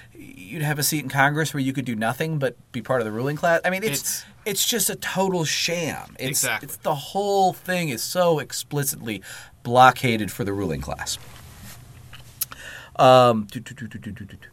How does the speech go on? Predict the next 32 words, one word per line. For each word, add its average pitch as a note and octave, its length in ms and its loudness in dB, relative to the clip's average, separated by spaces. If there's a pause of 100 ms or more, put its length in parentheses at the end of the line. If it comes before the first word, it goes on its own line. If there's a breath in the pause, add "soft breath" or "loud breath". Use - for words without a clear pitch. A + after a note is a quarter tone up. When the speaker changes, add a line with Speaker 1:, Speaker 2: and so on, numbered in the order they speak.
(240 loud breath)
Speaker 1:
In E3+ 120 2
order C4 260 8
to C4 60 -4
present G3+ 280 0
the D#3+ 80 -10
condition D3 460 -2
of C3+ 80 -2
the B2+ 40 -2
British E3+ 300 -2
working D3 320 -2
class G2+ 420 -2
in A#2 120 -8
the A2 80 -6
best F3+ 320 2
possible C3 420 -2
light, E2+ 320 -8 (220 loud breath)
only B3 320 2
this A#3+ 260 2
upper D#3 240 -2
stratum, A#2 480 0
which A#2 180 -8
constitutes F3 640 -4
only C#3 280 -6
a A2+ 60 -4
minority D3 880 2
of C3+ 80 -2
the - 60 -6
proletariat, A#2+ 720 -6 (280 loud breath)
is - 160 -4
generally G#3 480 2
spoken A#3+ 640 2
of. - 260 -16